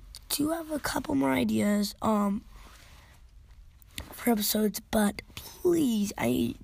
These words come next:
will need more. Um, um, yeah, so I might not be able to,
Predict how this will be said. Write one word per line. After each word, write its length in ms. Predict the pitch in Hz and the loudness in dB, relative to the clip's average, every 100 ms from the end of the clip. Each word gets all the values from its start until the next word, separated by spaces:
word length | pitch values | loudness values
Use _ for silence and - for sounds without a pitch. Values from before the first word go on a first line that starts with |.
| - | -10
will 340 | - 226 226 226 | -4 0 0 2
need 300 | 208 202 185 | 2 0 0
more. 400 | 180 180 180 180 - - - - - | -2 0 -2 -6 -14 -20 -20 -8 2
Um, 400 | 214 196 185 180 - - - - - - - - - - - - - - | 4 4 0 -4 -10 -20 -20 -20 -20 -20 -20 -20 -20 -20 -20 -20 -20 -2
um, 400 | 208 202 190 - - - - - - - - - - - | 2 2 0 -4 -12 -20 -20 -20 -20 -20 -20 -20 -20 -20
yeah, 320 | - - - 226 - - - - | -8 -4 -4 -6 -16 -20 -20 -20
so 600 | - - - 220 214 214 - - - - - - - - - - - - - - - - | -10 -6 0 4 4 2 -4 -18 -20 -20 -20 -20 -18 -16 -16 -20 -20 -20 -20 -20 -12 -2
I 140 | 226 | 2
might 440 | 254 262 269 277 190 | 4 4 4 2 0
not 320 | 240 240 226 | 2 2 0
be 180 | - 226 | -2 0
able 200 | 220 214 | 0 -2
to, 200 | - | -2